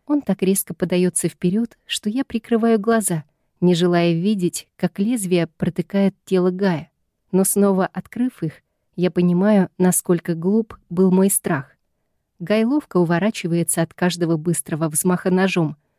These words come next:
хватает мужчину за предплечье, выворачивает, отчего тут же по улице расползается резкий звук хруста. А затем — и истошный вопль.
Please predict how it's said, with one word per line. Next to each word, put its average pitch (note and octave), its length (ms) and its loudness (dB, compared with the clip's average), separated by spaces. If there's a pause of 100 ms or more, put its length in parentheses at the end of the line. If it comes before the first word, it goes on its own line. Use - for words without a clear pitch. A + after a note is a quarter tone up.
хватает G3 540 -2
мужчину F3+ 440 2
за E3 120 0
предплечье, F3 680 -2 (320)
выворачивает, E3+ 960 0 (320)
отчего F#3 480 0
тут A#3+ 300 -4
же G3+ 100 0
по E3+ 120 -4
улице F#3+ 600 0 (100)
расползается F3 960 0 (120)
резкий F3+ 480 0
звук F3 240 0
хруста. - 540 -2 (540)
А F3+ 80 0
затем — F3 480 0 (460)
и G3 80 4
истошный A3+ 500 2
вопль. E3+ 360 0